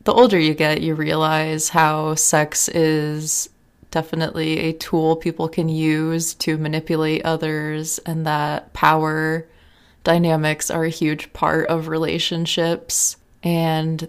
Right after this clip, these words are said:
that has made me a lot more critical of the relationships in this show, as well as just in my day-to-day life.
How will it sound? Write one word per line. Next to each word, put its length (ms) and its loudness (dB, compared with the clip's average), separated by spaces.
that 280 4
has 200 0
made 160 -2
me 100 -2
a 100 0
lot 220 0
more 180 -2
critical 760 0
of 260 0
the 120 4
relationships 840 0
in 140 -2
this 160 -4
show, 580 2
as 260 -2
well 240 0
as 240 0
just 260 -4
in 120 0
my 120 0
day-to-day 540 0
life. 680 -2